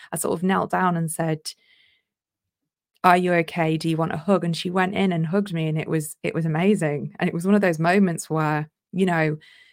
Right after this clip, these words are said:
the realization of the age difference, my little girl has just turned seven, and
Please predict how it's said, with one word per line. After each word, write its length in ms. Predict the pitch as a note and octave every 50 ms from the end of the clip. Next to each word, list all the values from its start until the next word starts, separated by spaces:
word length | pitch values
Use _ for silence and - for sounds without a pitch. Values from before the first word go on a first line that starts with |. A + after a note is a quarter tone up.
| _ - -
the 80 | F#3+
realization 640 | F#3 F#3+ F#3 F#3 F3 F3 D#3+ F3+ E3+ E3+ - - F3
of 80 | D#3+ D#3
the 120 | E3+ E3
age 240 | D#3+ E3+ F#3+ G3+ G3+
difference, 520 | - D#3+ - - - D3+ D3 C#3+ - -
my 80 | D#3 D#3+
little 260 | E3 D#3+ - - E3
girl 320 | D#3 E3+ D#3+ D#3 D3+ D3+ D#3
has 100 | D#3 -
just 220 | - D#3+ - -
turned 240 | - D#3 D#3 D3+ D3+
seven, 580 | - - E3 D#3 C#3+ C#3+ D3 - D#3+ E3+ D#3+ - _ _ _ _ _ _ _ _ _ _ _ _ _ _ _ _ _ _ _ _ -
and 480 | E3+ F3 E3+ F3 F3 E3+ E3 E3 -